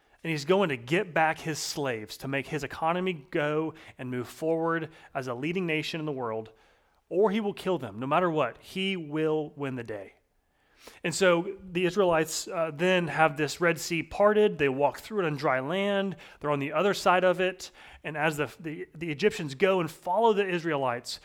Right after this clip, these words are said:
the water and the walls cave in on them, and, and it kills the Egyptians. And then here's where Moses and the Israelites are.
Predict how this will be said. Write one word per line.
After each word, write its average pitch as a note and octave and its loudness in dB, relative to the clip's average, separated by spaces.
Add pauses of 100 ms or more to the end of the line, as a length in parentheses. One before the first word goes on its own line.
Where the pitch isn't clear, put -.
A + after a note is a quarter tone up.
(160)
the D#3 -4
water D#3+ 4
and C3+ 0
the C3+ 0
walls D#3 4
cave F3+ 4
in E3+ 2
on C#3+ 0
them, B2+ -4
and, A#2 -10
and C#3 -12
it D#3 -16
kills F3 -6
the C#3+ -6
Egyptians. A#2 -12 (360)
And D3 -6
then D#3 -6 (460)
here's E3+ -2
where C3 -6 (340)
Moses F3 0
and C3+ -8
the C#3 -8
Israelites C#3 -6
are. A2 -10